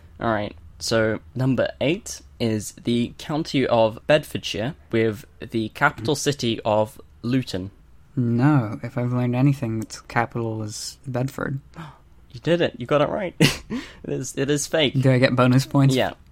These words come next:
Speaker 2: for knowing the capital?
Speaker 1: Yep. <laughs> I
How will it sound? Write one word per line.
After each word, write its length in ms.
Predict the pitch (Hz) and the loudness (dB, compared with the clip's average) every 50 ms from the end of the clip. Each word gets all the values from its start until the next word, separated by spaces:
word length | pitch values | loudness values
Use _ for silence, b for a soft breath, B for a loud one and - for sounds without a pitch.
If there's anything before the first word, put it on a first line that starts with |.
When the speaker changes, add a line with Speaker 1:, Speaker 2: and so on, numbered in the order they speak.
| - | -14
Speaker 2:
for 160 | - - 139 127 | -4 -2 0 2
knowing 320 | 123 123 123 127 123 123 | 2 2 2 2 2 2
the 80 | 123 120 | 0 0
capital? 420 | - 131 127 127 135 143 143 143 | -2 -2 -2 -2 -2 -2 -4 -2
Speaker 1:
Yep. 280 | - 135 131 151 165 - - | 0 4 6 6 6 6 4
<laughs> 0 | |
I 720 | 156 143 - - - - - - - 320 330 330 277 - | 2 2 2 -4 -14 -20 -20 -20 -14 -12 -8 -6 -6 -6